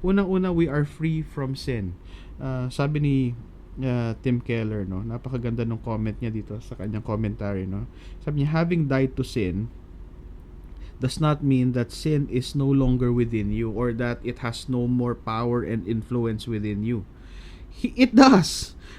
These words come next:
But sin no longer can dictate to you, though you may obey it, and though the Bible predicts you will obey it, the fact remains that you no longer have to obey it.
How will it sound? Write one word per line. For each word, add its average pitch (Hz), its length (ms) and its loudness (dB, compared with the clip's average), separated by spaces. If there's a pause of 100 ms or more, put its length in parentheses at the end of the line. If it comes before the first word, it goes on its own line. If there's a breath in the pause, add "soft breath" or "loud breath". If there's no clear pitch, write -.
(120)
But 175 240 2
sin 202 480 4
no 190 100 6
longer 196 540 4
can 165 400 2
dictate 185 560 2
to 156 80 4
you, 175 480 4
though 170 260 2
you 165 320 0
may 175 300 0
obey 151 560 0
it, 139 80 -4 (100)
and 139 300 0
though 143 420 0
the 135 220 -4
Bible 127 400 0
predicts 127 580 -2 (240 loud breath)
you 151 220 4
will 147 160 6
obey 139 420 4
it, 127 140 -4
the 139 180 0
fact 190 320 -2
remains 135 460 0
that 143 180 0
you 175 140 2
no 156 160 2
longer 143 340 0
have 127 220 -2
to 131 100 -2
obey 104 320 0
it. 101 80 -6